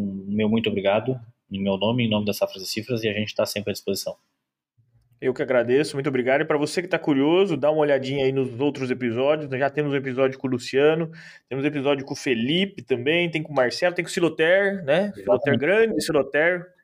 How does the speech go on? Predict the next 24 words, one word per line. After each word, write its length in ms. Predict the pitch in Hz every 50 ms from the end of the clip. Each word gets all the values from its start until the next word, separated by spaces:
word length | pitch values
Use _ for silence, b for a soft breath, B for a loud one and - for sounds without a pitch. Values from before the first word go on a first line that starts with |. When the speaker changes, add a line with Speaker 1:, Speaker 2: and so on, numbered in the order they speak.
| _ B B B B B _
Speaker 2:
E, 320 | - 127 - - 156 165
e, 60 | - B B B - _
o 120 | - 127
cara 180 | - 185 190 202
que 80 | 202 -
começou 460 | - 196 202 185 165 - - 208 233
a 80 | 214
gestão, 500 | 170 160 165 147 160 - - 180 190 185
acho 160 | 160 151 147 -
que 100 | - 143
na, 220 | 135 123 117 113
na, 280 | 113 117 110 104 107 113
no 100 | 127 131
agronegócio, 1000 | 131 131 131 131 127 120 117 113 127 135 131 131 - - - 131 113 107 95 - -
Speaker 1:
É. 180 | 110 113 107 104
Speaker 2:
voltada 400 | 143 143 151 - 156 151 151 147
a 20 | 120
produtores 500 | 127 143 139 131 135 151 147 143 127 127
rurais, 440 | 131 127 131 143 151 151 147 135
aí 100 | 135 135
a 40 | 139 139
sucessão 420 | - 135 - - 123 - 135 127
familiar. 520 | - - 123 117 113 110 117 123 135 - -
Speaker 1:
Eu 80 | 131